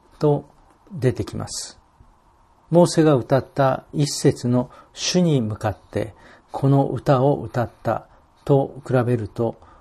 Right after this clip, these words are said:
主語は異なるだけで、その他は同じです。ここでの「歌った」も、やはりヘブライ語では「シル」です。モーセの歌とミリアムの歌は、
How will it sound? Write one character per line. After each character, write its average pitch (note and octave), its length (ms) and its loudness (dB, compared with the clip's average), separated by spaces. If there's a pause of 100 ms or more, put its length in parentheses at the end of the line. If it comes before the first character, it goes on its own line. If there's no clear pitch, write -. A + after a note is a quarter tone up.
主 - 280 0
語 D#3 180 4
は B2+ 220 2
異 B2+ 80 -4
な B2 280 0
る A2+ 140 -2
だ G#2 120 -4
け B2 160 -4
で、 A2 280 -4 (340)
そ - 180 -2
の C#3+ 140 4
他 A#2+ 240 -4
は C3 240 -2
同 G#2 200 -8
じ - 120 -14
で - 100 -6
す。 - 280 -18 (580)
こ D3 180 0
こ E3+ 160 4
で F3 140 4
の C#3 300 2 (320)
「歌 C3+ 240 0
っ - 80 -4 (120)
た」 A#2 280 -2 (220)
も、 C#3 300 0 (1200)
や A#2+ 200 -2
は B2 80 0
り A#2+ 280 0 (320)
ヘ C3+ 100 2
ブ C#3 120 8
ラ C3+ 120 8
イ C3+ 60 6
語 C3 160 4
で B2+ 160 2
は A2+ 300 0 (100)
「シ - 300 0
ル」 A#2+ 120 2
で - 120 -10
す。 - 300 -14 (960)
モ E3 200 6
ー E3 40 4
セ D3 180 4
の A2+ 140 2
歌 A2 240 -2
と - 340 -6 (320)
ミ B2+ 140 2
リ D3 260 6
ア D3 60 4
ム A#2 160 0
の B2+ 220 2
歌 A2+ 280 -4
は、 G2 220 -4